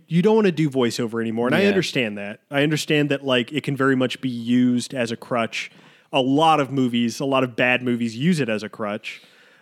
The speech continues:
Speaker 1: Um, but
Speaker 2: Yeah, yeah.
Speaker 1: but also, like, how else are you gonna display what's happening inside a person's head? And it does seem like most modern directors
Speaker 2: Well, because, like, your
Speaker 1: avoid
Speaker 2: inner
Speaker 1: that.
Speaker 2: voice is literally a voice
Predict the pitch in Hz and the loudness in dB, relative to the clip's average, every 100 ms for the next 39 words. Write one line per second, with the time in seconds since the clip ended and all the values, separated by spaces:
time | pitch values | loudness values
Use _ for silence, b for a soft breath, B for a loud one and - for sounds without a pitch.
0 | b 123 120 117 113 113 - b b b | b 0 2 2 0 -2 -8 b b b
1 | b _ _ - 156 151 147 - 139 117 | b _ _ 0 2 4 2 -2 0 0
2 | 117 120 127 117 113 - 127 165 165 233 | -2 -10 -10 -10 -12 -16 -4 -2 0 0
3 | - 190 160 156 139 131 - - 196 202 | 0 2 2 2 0 0 -6 -2 0 2
4 | 185 - 151 160 143 143 135 123 127 - | 0 0 0 0 0 0 2 0 -2 -8
5 | _ _ _ _ _ - 135 - - 180 | _ _ _ _ _ -4 -2 -4 -4 0
6 | 156 151 123 127 139 - 156 143 147 131 | 2 2 0 0 -2 -2 -2 -2 -2 -4
7 | 123 113 - 135 131 135 120 - 123 - | -4 -6 -8 -4 -2 0 -2 -4 -4 -6
8 | 117 101 - _ _ - 139 104 117 - | -10 -10 -16 _ _ -6 -4 -4 -8 -20
9 | b b b b 156 156 139 214 - 196 | b b b b 0 0 2 2 2 0
10 | 160 139 131 131 143 143 143 135 131 127 | 2 0 0 0 0 0 -2 0 0 0
11 | 123 120 127 120 202 226 233 254 190 202 | 0 0 0 0 2 2 2 2 2 2
12 | - 208 190 190 202 175 160 180 180 156 | 4 2 4 4 4 2 2 2 2 0
13 | 139 147 156 156 147 143 143 127 123 139 | 0 2 4 4 4 4 2 0 -2 -2
14 | 214 104 - - | -2 -4 -8 -16